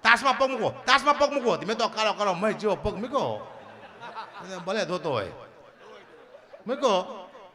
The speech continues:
મંડ્યો ઘસવા. એવો ઘસ્યો, એવો ઘસ્યો તો પાણી થઈ ગયું કાળોતરા રંગના ઝેર જેવું કાળું મહેશ. તું હમણાં પીશે તો હમણાં મરી જવાનું બિચારું. નહીં,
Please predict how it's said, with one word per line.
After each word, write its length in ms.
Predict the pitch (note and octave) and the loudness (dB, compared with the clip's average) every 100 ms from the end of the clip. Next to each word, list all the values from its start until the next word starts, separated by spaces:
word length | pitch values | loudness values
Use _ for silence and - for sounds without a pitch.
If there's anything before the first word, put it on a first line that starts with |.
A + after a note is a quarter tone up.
| - | -8
મંડ્યો 200 | A3 - | -6 -4
ઘસવા. 440 | A3+ A3 D3+ G2+ F#2 F#3+ | -2 -2 0 -2 -2 2
એવો 200 | C#4+ C#4+ | 4 4
ઘસ્યો, 300 | C4+ C4+ C4 | 2 0 2
એવો 200 | C4 C4 | 2 2
ઘસ્યો 240 | C4 C4 | 0 -4
તો 80 | B3 | -6
પાણી 280 | - A3 A#3+ | -2 -2 -2
થઈ 140 | B3 | -4
ગયું 160 | B3 - | -8 -2
કાળોતરા 320 | G#3 A#3 A#3+ | 0 0 -2
રંગના 280 | A#3+ A#3+ F#3+ | -4 -2 -2
ઝેર 260 | D#3 A3 | 2 0
જેવું 280 | A3 A#3 F#3+ | 2 0 0
કાળું 280 | F#3 G#3 D3+ | 0 0 0
મહેશ. 320 | D3+ F3+ - - - - - - - - - - - - - - - - C#3+ | 2 2 2 -8 -16 -16 -18 -18 -20 -20 -20 -20 -20 -20 -20 -20 -20 -18 -6
તું 140 | E3 | -4
હમણાં 260 | D3+ F#3+ - | -2 -2 4
પીશે 260 | G#3 A3 A3+ | 4 4 2
તો 140 | G#3+ | 2
હમણાં 240 | E3+ C4+ | 2 2
મરી 120 | B3 E3 | 0 2
જવાનું 220 | C3 G#2+ | 0 -2
બિચારું. 320 | G#2 D#2+ - - - - - - - - - - - - - - - - - - - - - | -6 -6 -8 -14 -18 -16 -16 -16 -16 -16 -18 -18 -20 -20 -20 -20 -20 -20 -20 -20 -20 -20 -2
નહીં, 640 | - F#4 F#4+ F4+ D4 F4+ | 12 12 12 12 10 6